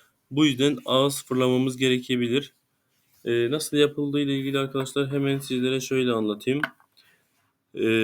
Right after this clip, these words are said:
Wi-Fi simgesinin üstüne gelip sağ klik yaptığımızda ağ ve internet ayarlarını açıyoruz.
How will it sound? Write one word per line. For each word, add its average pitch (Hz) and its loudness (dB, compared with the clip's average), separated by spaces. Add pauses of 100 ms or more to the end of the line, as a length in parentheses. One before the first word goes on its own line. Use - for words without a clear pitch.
(1080)
Wi-Fi 143 0
simgesinin 139 0
üstüne 143 -2
gelip 135 -2
sağ 139 -2
klik 131 -4
yaptığımızda 127 -2
ağ 131 2
ve 135 0
internet 127 -4
ayarlarını 120 -2 (600)
açıyoruz. 107 -4